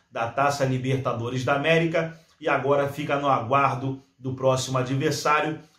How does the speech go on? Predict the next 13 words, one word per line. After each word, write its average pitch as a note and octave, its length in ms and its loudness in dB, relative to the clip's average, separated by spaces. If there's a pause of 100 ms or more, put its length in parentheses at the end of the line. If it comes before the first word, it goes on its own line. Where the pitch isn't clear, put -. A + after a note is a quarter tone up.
que C#3 120 -10
sai C#3+ 280 0
do C#3+ 120 -2
confronto C3+ 800 -2
entre C3+ 560 0 (200)
Estudiantes C#3 1300 0 (220)
e C#3 100 -2
Fortaleza, C3+ 1080 -2 (160)
partida C#3 540 -2
que C#3+ 60 0
acontece C3+ 1080 -2 (220)
nesta B2+ 1040 0 (100)
quinta-feira D#3+ 1120 0